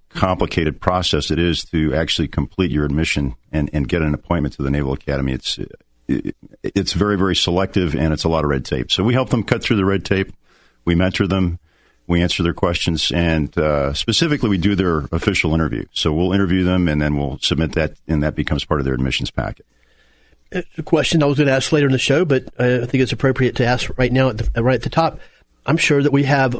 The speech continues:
Speaker 2: listeners who, uh, would aspire to attend the, a Naval Academy, um, or certainly their parents and relatives would like to see them,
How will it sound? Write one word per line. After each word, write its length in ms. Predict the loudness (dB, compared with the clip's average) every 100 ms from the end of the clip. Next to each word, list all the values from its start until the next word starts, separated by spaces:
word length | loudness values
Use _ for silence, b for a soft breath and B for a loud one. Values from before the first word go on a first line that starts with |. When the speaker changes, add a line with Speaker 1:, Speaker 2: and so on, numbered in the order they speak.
| -4
Speaker 2:
listeners 720 | 2 2 4 4 4 0 -6 -12 _ 0
who, 300 | 4 4 4
uh, 140 | 4
would 160 | 4 2
aspire 380 | 2 2 2 4
to 80 |
attend 340 | 2 2 2 2
the, 140 | 2
a 60 | 0
Naval 320 | 2 2 0
Academy, 560 | 0 0 2 2 0 -2 b b -2
um, 240 | 0 2
or 260 | 2 2 0
certainly 300 | 0 -2 2
their 100 | 0
parents 360 | 2 2 2 2
and 80 | 2
relatives 360 | 2 0 0
would 120 | 0
like 180 | 0 0
to 80 | 0
see 240 | 0 0
them, 260 | 2 0 -2